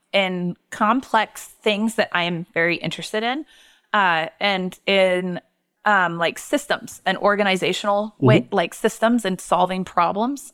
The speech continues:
Speaker 1: Um, and, uh, that's very similar to some parts of my work in academia. I burnt all the way out in academia,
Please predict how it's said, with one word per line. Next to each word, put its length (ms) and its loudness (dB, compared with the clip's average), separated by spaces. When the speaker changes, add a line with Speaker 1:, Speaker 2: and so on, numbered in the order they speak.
Speaker 1:
Um, 460 2
and, 460 6
uh, 260 4
that's 240 -2
very 340 2
similar 500 2
to 140 -2
some 340 -2
parts 340 0
of 100 -2
my 120 0
work 200 0
in 80 -4
academia. 640 -6
I 140 4
burnt 320 2
all 240 4
the 80 -2
way 160 4
out 300 2
in 80 -4
academia, 800 -6